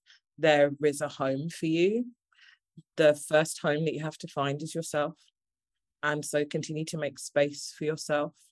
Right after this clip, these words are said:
This is not an easy journey. And even <laughs> though Charlie and I are both out, we still continue to out ourselves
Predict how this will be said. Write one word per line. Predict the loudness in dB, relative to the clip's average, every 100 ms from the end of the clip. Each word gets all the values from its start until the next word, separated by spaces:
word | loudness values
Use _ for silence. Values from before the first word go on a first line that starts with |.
| _ _ _ _ -6
This | 2 2 2
is | -2 -2 -4
not | -4 0 2
an | 0 -4 -10 _
easy | -6 -4 -6
journey. | 0 4 4 2 -2
And | -2 -4 -4
even | 0 2 2 4
<laughs> |
though | 6 6 2
Charlie | -4 0 2 2
and | 0
I | 0
are | 2
both | 4 2 2 0
out, | 4 4 2 -4 -18 -18 -20 -20 _ _ -4
we | 2 2 0 -6 -14 _ _ _ _ _ -6
still | 4 8 8
continue | 6 2 2 2 2 2
to | 0 -2 4
out | 4 4 0 0
ourselves | 0 2 4 8 8 6 0 -14